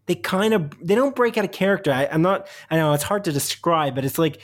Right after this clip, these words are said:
you have to hold, it's, it's almost awkward, I imagine, to have a shot hanging on you for that long in your face when you're saying the lines. There's no dialogue during these scenes. And so it's an interesting thing, but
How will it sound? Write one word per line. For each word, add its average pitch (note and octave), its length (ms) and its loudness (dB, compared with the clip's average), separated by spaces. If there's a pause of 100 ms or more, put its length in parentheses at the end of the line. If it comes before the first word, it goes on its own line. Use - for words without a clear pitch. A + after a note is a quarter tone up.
(180)
you F#3+ 140 2
have C4 240 2
to A3 80 2
hold, G3 380 2
it's, - 220 -4
it's G3+ 240 2
almost D4 320 2
awkward, D#3 400 -2
I A2+ 120 0
imagine, A2+ 520 -2
to - 120 -4
have C3 220 -2
a B2 260 -2
shot D3+ 360 0
hanging B2 320 -2
on A2+ 160 0
you A2+ 100 0
for C3 140 -4
that B2 220 -2
long B2+ 240 0
in A#2+ 80 0
your A#2 80 -2
face D#3 340 -2
when C3+ 100 0
you're B2+ 100 0
saying F3 260 0
the B2+ 100 2
lines. A2+ 480 -2 (180)
There's G#3 120 2
no A#3 100 4
dialogue F3+ 500 2
during B2+ 220 -2
these A#2 180 -2
scenes. C3 480 -2 (380)
And - 100 0
so D3 260 0 (220)
it's - 80 -10
an G3 80 2
interesting F#3 480 0
thing, C#3+ 340 -2
but C#3 220 -4